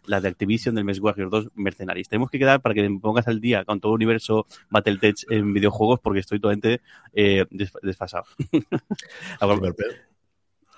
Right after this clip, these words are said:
Speaker 1: Eso, que ha aprovechado el que comentaba lo de, lo de la serie de, de Battletech y mira, nos ha dejado aquí otro comentario. Eh, Pernal de sesenta y cuatro, que nos manda un, un saludo, buenos días, Fernal, eh, nada,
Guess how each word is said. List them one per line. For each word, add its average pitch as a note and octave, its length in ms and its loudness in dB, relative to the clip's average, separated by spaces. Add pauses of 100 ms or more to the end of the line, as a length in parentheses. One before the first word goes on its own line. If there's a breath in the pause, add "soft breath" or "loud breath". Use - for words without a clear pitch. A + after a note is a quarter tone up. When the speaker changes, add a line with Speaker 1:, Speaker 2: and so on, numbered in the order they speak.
(180 soft breath)
Speaker 1:
Eso, A2+ 140 -6
que G2+ 80 -2
ha G2+ 40 4
aprovechado G#2 420 2
el G#2 40 4
que G#2 140 4
comentaba G#2+ 320 8
lo G#2 80 8
de, G#2 160 8
lo G#2+ 160 2
de G#2 60 4
la G#2 160 6
serie G#2 240 0
de, G2+ 280 6
de G#2 100 0
Battletech G2+ 500 0
y - 20 0
mira, F2+ 340 -4
nos G#2 140 -8
ha G2 60 -4
dejado G2 280 0
aquí F#2+ 140 -2
otro G2 220 -6
comentario. G2 320 -4 (400 loud breath)
Eh, G2+ 240 4
Pernal A2 320 4
de A2 40 2
sesenta G#2+ 280 2
y - 20 2
cuatro, B2 300 6
que A2 80 4
nos G#2 100 2
manda G2+ 300 4
un, G2+ 180 0
un G2+ 460 0
saludo, A2+ 400 4
buenos G2+ 180 4
días, G2+ 220 2
Fernal, G2+ 360 0
eh, G2+ 160 2
nada, A#2 360 4